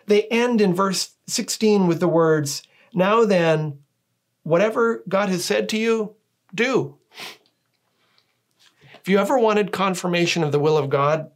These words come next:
that was it. <laughs> This is what it looks like. Now, are you pondering an ending in your life? Do you have to,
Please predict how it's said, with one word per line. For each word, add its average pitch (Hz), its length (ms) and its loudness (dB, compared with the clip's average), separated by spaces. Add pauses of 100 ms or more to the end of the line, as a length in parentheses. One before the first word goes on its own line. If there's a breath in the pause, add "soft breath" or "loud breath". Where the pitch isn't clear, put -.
(160)
that 135 300 -6
was 139 200 2
it. 127 380 -4
<laughs> - 40 -14 (280 loud breath)
This 175 220 -2
is 147 120 0
what 175 140 2
it 175 120 0
looks 156 260 0
like. 143 400 -6 (1800 soft breath)
Now, 208 100 0
are 233 100 2
you 302 260 0 (120)
pondering 175 760 2
an 151 100 0
ending 160 320 0
in 156 80 -2
your 151 140 0
life? 156 440 -4 (920)
Do 165 100 -4
you 170 60 0
have 269 220 -2
to, - 100 -10